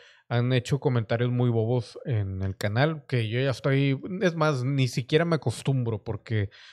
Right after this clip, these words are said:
ya de esta segunda vuelta de Conspiración Paranormal han abundado más después de todo el, el desgarriate que se hizo. Pero, este, realmente les traemos, nos adelantamos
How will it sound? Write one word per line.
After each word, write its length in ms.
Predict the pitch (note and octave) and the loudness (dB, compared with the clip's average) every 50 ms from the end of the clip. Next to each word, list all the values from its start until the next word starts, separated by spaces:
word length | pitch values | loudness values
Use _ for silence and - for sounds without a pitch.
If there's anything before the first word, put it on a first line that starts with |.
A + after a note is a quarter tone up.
| _ _ - | _ _ 4
ya 160 | C3+ C3 C#3 | 6 6 6
de 80 | C#3 C3+ | 6 4
esta 220 | C3 - E3+ C#3+ | 2 0 -2 -2
segunda 320 | - C#3+ B2+ C3+ C3 C3 | 0 0 0 2 4 4
vuelta 340 | B2+ B2+ C3 C3 B2+ - B2 | 4 4 4 2 2 0 0
de 120 | A2+ A2+ G#2 | 2 2 0
Conspiración 460 | - G#2 - - - G2+ - A#2 G#2+ | 0 -2 -2 0 -2 -2 -2 -2 0
Paranormal 680 | - B2+ A#2+ A2+ G#2+ G2 F#2+ G2 G#2 A2+ A#2 A#2 A2+ - - - - - - _ _ | 0 0 0 0 -2 -2 -4 -2 0 2 2 2 0 -4 -10 -20 -20 -20 -20 _ _
han 160 | - A2+ A2 A#2 | -4 0 2 4
abundado 500 | A#2 A#2 A2+ A2 G#2+ A2 A2 A2 A2 G#2 | 4 4 2 2 2 4 4 4 4 2
más 440 | G#2 G#2+ C3 C3+ - - - - - | 2 0 0 0 -2 -6 -16 -14 -10
después 380 | - G2+ - - - A2 G2+ | -10 -10 -8 -4 -2 -2 -2
de 80 | - A2 | -2 -2
todo 220 | - - G#2+ G#2 G#2 | -4 -2 -2 0 0
el, 360 | G2+ G2+ G2+ G2 F#2+ F#2 F#2+ - A2+ | 0 0 -2 -4 -6 -8 -10 -12 -12
el 440 | F#2 F2+ F2+ F2+ F2 E2+ E2 E2+ F2 | -12 -12 -12 -14 -14 -16 -16 -12 -10
desgarriate 580 | F#2+ F2+ F2+ F#2 F#2+ F#2 G2+ G#2 G#2+ - A#2 | -10 -8 -6 -6 -4 -2 -2 -2 -2 -2 -4
que 120 | - - G#2 | -6 -6 -8
se 120 | - G#2+ | -6 -4
hizo. 380 | G2+ G#2+ G#2 - C3 D#3 F3 _ _ _ _ - - - - - - _ _ _ _ - | -4 -4 -4 -2 -4 -6 -6 _ _ _ _ -20 -20 -20 -20 -20 -20 _ _ _ _ 4
Pero, 760 | C3 A#2 A2+ A2 G#2 G#2+ G#2+ G#2+ G#2+ G#2 G2+ G2+ G2+ - - | 6 6 8 8 6 6 6 6 4 4 4 2 0 -2 -4
este, 1200 | - G2+ G2 G2 F#2+ - - - - - _ - A#2 G#2 G2 G2 F#2+ F#2+ F#2+ F#2 F#2 F#2 F#2 G2 - C#3 | -6 -6 -6 -6 -8 -8 -10 -14 -16 -16 _ -6 -6 -4 -4 -4 -4 -4 -4 -6 -6 -6 -6 -8 -10 -10
realmente 640 | A#2+ G#2+ - A2+ A2 A2 B2 B2+ C3 C3 A#2+ - | -8 -4 -2 0 0 0 0 0 -2 -2 0 0
les 140 | C#3+ C3 - | 0 0 2
traemos, 300 | - C3+ C#3 D3+ D3+ D3+ | 2 0 2 2 0 0
nos 220 | F#3 D#3+ C#3 A2+ C#3 | 0 0 2 2 4
adelantamos 920 | C3 B2+ B2 A#2+ A#2+ A#2 A2+ - C#3+ D3 E3+ F#3 F#3 D3+ - - - | 4 4 4 2 0 0 0 0 0 2 2 2 0 0 -2 -8 -16